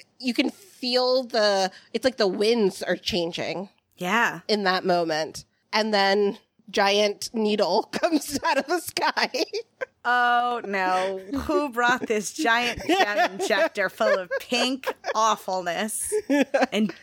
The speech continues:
Speaker 2: dumped it on this hillside? It, it really is such a good moment because, like, a-, and I pushed, I pushed pause, like, right before Other Friends started 'cause I wanted to see.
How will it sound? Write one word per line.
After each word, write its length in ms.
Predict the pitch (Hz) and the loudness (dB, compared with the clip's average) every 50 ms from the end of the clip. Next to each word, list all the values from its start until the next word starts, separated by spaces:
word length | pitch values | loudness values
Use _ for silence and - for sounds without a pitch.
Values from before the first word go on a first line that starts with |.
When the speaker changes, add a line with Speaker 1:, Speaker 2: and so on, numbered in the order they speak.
| - - | -8 -4
Speaker 2:
dumped 360 | - 254 254 247 220 - - | 0 0 2 0 0 0 0
it 80 | 233 214 | 2 2
on 180 | 208 202 196 | 2 0 0
this 200 | 185 185 190 - | -2 -4 -4 -2
hillside? 680 | - 214 202 196 190 - - 175 165 160 160 160 160 - - - - - - - - | 0 0 0 0 -2 -4 -4 -4 -2 -2 -2 -4 -6 -8 -10 -18 -16 -16 -16 -6 0
It, 240 | - 254 269 - _ - | 0 0 0 0 _ -2
it 260 | 262 269 262 - 269 | -2 -2 -2 -2 -4
really 280 | 254 302 320 311 294 269 | 0 0 2 2 2 2
is 80 | 262 254 | 2 0
such 160 | - 233 - | 0 -2 -4
a 40 | 226 | -4
good 160 | - 214 196 | -4 -4 -4
moment 280 | 190 190 180 180 180 175 | -2 -2 -4 -4 -4 -6
because, 340 | 208 190 - 214 196 185 170 | -6 -4 -2 -2 -2 -2 -2
like, 300 | 196 185 185 175 - - - | -2 -2 -2 -2 -2 -2 -2
a-, 180 | 240 240 - | 0 2 2
and 80 | 233 247 | 4 4
I 80 | 285 | 4
pushed, 540 | 320 - - 330 - - - - - - - _ _ _ _ _ _ _ - | 4 4 2 0 0 0 -4 -6 -8 -10 -10 _ _ _ _ _ _ _ -2
I 80 | - 254 | -2 0
pushed 360 | 262 - 208 - - - - | 2 2 0 0 -2 -6 -10
pause, 500 | - - 185 175 175 185 202 233 214 - | -6 -2 2 2 4 2 2 0 -2 -2
like, 220 | - 180 165 160 - - | 0 0 0 -2 -4 -4
right 220 | 185 190 190 196 | -2 -2 -2 -2
before 260 | - - - 202 - | -4 -4 -4 -2 -2
Other 200 | - 180 190 196 | -2 -2 -2 -2
Friends 260 | 196 - 175 180 190 | 0 0 0 0 -2
started 300 | - - 175 165 185 214 | -2 0 0 0 0 -2
'cause 100 | - - | -4 -4
I 60 | 170 165 | -4 -4
wanted 240 | 175 185 208 196 | -4 -4 -6 -6
to 80 | - 185 | -6 -6
see. 320 | - - 170 175 196 214 | -6 -6 -4 -4 -4 -6